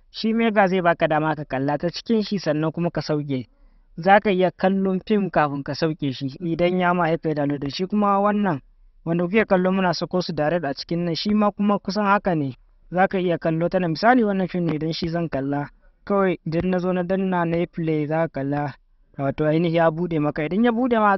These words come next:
in ka ga dama, kana iya kare shi. Ko kuma ka jira idan ya gama buɗewa, kana iya kallo daga farko har zuwa ƙarshe. Wato a cikin shi wannan, ah, applic-, wannan a cikin Telegram.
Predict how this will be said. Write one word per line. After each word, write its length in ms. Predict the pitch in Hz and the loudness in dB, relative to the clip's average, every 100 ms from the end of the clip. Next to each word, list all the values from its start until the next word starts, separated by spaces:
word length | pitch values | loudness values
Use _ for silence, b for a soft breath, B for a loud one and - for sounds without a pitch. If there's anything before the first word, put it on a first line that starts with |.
| 196 | 0
in 160 | 202 | -4
ka 140 | 208 220 | -2 0
ga 100 | 214 | 2
dama, 260 | 208 208 | 4 2
kana 260 | 202 214 196 | 2 0 0
iya 160 | 175 175 | -2 -4
kare 340 | 165 160 147 | -2 0 0
shi. 180 | - - _ - - - _ | -4 -12 _ -20 -20 -20 _
Ko 100 | 180 | -14
kuma 280 | - 180 190 | -4 2 2
ka 140 | - | 2
jira 300 | 160 170 175 | -2 2 2
idan 160 | 165 165 | 2 -2
ya 80 | 180 | -2
gama 200 | 175 190 | 0 0
buɗewa, 340 | 165 180 170 160 | 0 0 0 2
kana 220 | 175 165 | 0 0
iya 360 | 165 156 143 - | 0 0 -2 -4
kallo 400 | - 165 170 165 160 | -2 -2 0 0 0
daga 220 | 143 139 | 0 -2
farko 460 | 180 175 - 180 175 | 0 0 0 -2 2
har 180 | 190 | 2
zuwa 240 | 220 240 254 | 2 4 2
ƙarshe. 460 | 139 120 - 147 - _ _ - | 0 -8 -6 -8 -8 _ _ -4
Wato 260 | 151 151 165 | 0 2 2
a 80 | 156 | 0
cikin 260 | - 202 | -2 -4
shi 140 | 190 220 | -2 -2
wannan, 540 | 202 214 208 190 165 165 | 0 0 0 0 -2 -4
ah, 340 | 160 156 147 | -2 0 2
applic-, 320 | 156 - 156 - | 0 0 -4 0
wannan 400 | 180 190 170 135 | 0 0 0 -2
a 40 | 131 | -6
cikin 280 | - 170 | -4 -2
Telegram. 480 | 165 180 175 151 127 | 0 -2 -2 -2 -6